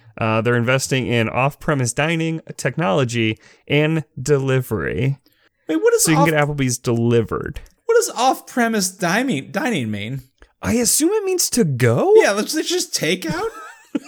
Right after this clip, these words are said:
Speaker 2: What are you fucking talking about? Or
Speaker 1: Uh,
Speaker 2: is it
Speaker 1: no, it's off-premise dining.
Speaker 2: Is that like Applebee's too? Like Chili's too? Like in the airport? It's just like, "Yeah, we're gonna have a kiosk in the airport. You can just get a,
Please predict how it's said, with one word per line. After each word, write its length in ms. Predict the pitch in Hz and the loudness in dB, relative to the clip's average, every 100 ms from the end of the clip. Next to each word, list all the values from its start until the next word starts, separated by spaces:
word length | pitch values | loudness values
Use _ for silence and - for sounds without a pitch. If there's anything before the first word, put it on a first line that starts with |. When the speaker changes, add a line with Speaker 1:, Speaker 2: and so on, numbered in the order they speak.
| 294 - 311 - | -10 -6 -8 -4
Speaker 2:
What 140 | 339 | -4
are 20 | |
you 100 | 349 | -2
fucking 420 | 349 392 381 381 339 | -2 -2 -2 -6 -4
talking 380 | 320 339 349 | -2 -2 -2
about? 300 | 277 156 120 - 185 - | -2 -2 -2 -6 -12 -4
Or 100 | 262 | 0
Speaker 1:
Uh, 40 | |
Speaker 2:
is 100 | 285 | 2
it 100 | 170 | 4
Speaker 1:
no, 280 | 170 160 160 | 4 4 4
it's 160 | 156 - | 2 0
off-premise 760 | 160 180 196 - - 185 156 135 | 2 2 2 -2 0 2 2 0
dining. 580 | 131 135 131 151 147 - - | -2 -2 0 0 0 -4 -6
Speaker 2:
Is 160 | 180 175 | -2 0
that 200 | 202 185 | 0 0
like 240 | 185 139 | -2 -2
Applebee's 580 | 147 165 180 175 160 151 | -4 -4 -4 -2 -2 -2
too? 340 | - 170 185 196 | 0 2 2 0
Like 260 | 156 120 | -2 -4
Chili's 460 | - 160 170 180 185 | -4 -2 0 -2 -2
too? 260 | 190 190 | 0 0
Like 260 | 196 165 139 | 0 -2 -2
in 180 | 147 143 | -4 -6
the 100 | 131 | -4
airport? 600 | 117 156 185 220 226 226 | -2 -2 -2 -4 -2 -4
It's 60 | - | -6
just 140 | 180 | -4
like, 120 | 185 170 | -4 -2
"Yeah, 160 | 190 | 0
we're 100 | 151 | 0
gonna 140 | 151 147 | -2 -4
have 180 | 151 143 | -4 -2
a 160 | 147 | -2
kiosk 540 | 143 - 175 123 113 - | -4 -4 -4 -2 -4 -6
in 80 | 127 | -6
the 80 | 127 | -6
airport. 280 | 131 120 104 | -6 -6 -8
You 60 | |
can 100 | 101 | -8
just 160 | 107 117 | -10 -8
get 160 | 113 | -8
a, 180 | 110 107 | -6 -8